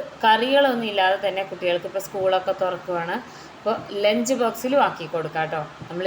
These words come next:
വേവിച്ച് വെച്ചിട്ടുള്ള ബസ്മതി റൈസ് ഉണ്ടല്ലോ, അത് ഇതിലേക്ക് കുറേശ്ശെയായിട്ട് ഇട്ട് കൊടുക്കണേ. നമ്മൾ ഒരുപാട് മസാലകളൊന്നും ഈ റൈസിൽ ഇട്ട് കൊടുത്തിട്ടില്ല, നെയ്യ് ഉപയോഗിച്ചിട്ടില്ല,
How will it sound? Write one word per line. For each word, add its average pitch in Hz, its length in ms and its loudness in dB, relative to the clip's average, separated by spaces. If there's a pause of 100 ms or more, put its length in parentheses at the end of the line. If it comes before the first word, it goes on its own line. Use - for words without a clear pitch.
വേവിച്ച് 190 440 -2
വെച്ചിട്ടുള്ള 180 480 0 (1000)
ബസ്മതി 220 420 2 (100)
റൈസ് 185 240 0
ഉണ്ടല്ലോ, 170 300 -2 (260)
അത് 185 180 -2
ഇതിലേക്ക് 175 360 0 (260)
കുറേശ്ശെയായിട്ട് 214 640 2 (120)
ഇട്ട് 190 180 -2
കൊടുക്കണേ. 175 400 -2 (640)
നമ്മൾ 180 200 -2 (240)
ഒരുപാട് 185 580 2
മസാലകളൊന്നും 180 800 0 (160)
ഈ 185 40 -4 (100)
റൈസിൽ 170 320 -4 (120)
ഇട്ട് 175 220 -10
കൊടുത്തിട്ടില്ല, 160 480 -4 (260)
നെയ്യ് 175 360 -4
ഉപയോഗിച്ചിട്ടില്ല, 165 720 -6